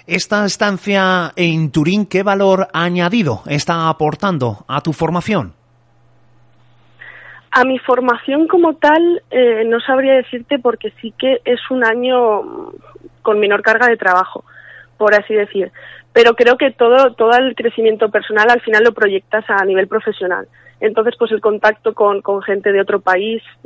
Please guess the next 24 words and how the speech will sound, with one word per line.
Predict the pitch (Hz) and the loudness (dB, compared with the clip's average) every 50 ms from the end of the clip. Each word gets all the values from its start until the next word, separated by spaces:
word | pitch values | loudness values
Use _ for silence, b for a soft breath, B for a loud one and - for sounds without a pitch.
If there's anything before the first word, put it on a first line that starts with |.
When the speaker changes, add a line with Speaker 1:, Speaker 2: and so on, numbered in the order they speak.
| - - | -18 -8
Speaker 2:
con | - 202 208 | -4 -2 0
otras | 208 208 214 202 - | 2 2 0 0 -2
culturas, | - - 208 196 - 240 247 247 240 226 233 233 B B B B B B B B B - | -4 -6 -6 -6 -2 -2 0 2 4 2 2 0 B B B B B B B B B -8
a | - - | -6 -2
conocer | - 220 214 208 - 226 | 0 2 2 2 2 2
un | 214 220 | 2 2
idioma | 220 220 214 214 214 208 208 | 2 2 2 2 2 2 2
nuevo, | 202 214 220 233 240 233 233 233 254 311 - _ _ _ _ - | 4 4 4 4 4 4 2 0 -2 -4 -10 _ _ _ _ -14
en | 220 208 190 190 185 185 - - - - | -8 -6 -4 -4 -4 -6 -6 -10 -10 -8
mayor | 190 185 185 185 185 | -6 -2 -2 0 0
o | 196 | 0
menor | 202 190 190 196 190 | 0 0 0 0 0
grado, | 196 190 202 214 233 247 B B B B B B B B B B B B _ _ _ _ _ _ _ | 0 2 2 0 0 -4 B B B B B B B B B B B B _ _ _ _ _ _ _
pues | - 233 220 - | 2 2 2 2
todo | - 247 254 | 2 4 6
eso | 262 262 277 - 294 | 6 4 4 4 2
hace | 262 262 - 240 | 2 2 0 -2
que, | - 233 226 208 - | 0 2 2 2 2
que | - 233 220 220 | 2 2 2 2
sigas | - 226 226 240 254 269 240 - - | 0 0 2 2 2 2 0 -6 -10
rompiendo | 226 220 247 226 220 208 226 220 220 226 226 226 220 214 208 202 208 | -6 -2 -2 -2 0 0 0 0 0 0 2 2 2 4 2 2 2
barreras, | 202 202 208 196 196 202 208 214 240 254 254 _ _ _ | 2 2 2 0 0 0 2 0 0 -2 -8 _ _ _
¿no? | - 214 214 220 | -4 -2 0 0
ideológicas | 240 240 220 208 185 196 202 - 233 - - 262 294 294 | 0 0 2 0 0 0 -2 -4 -6 -4 -2 -2 -2 -4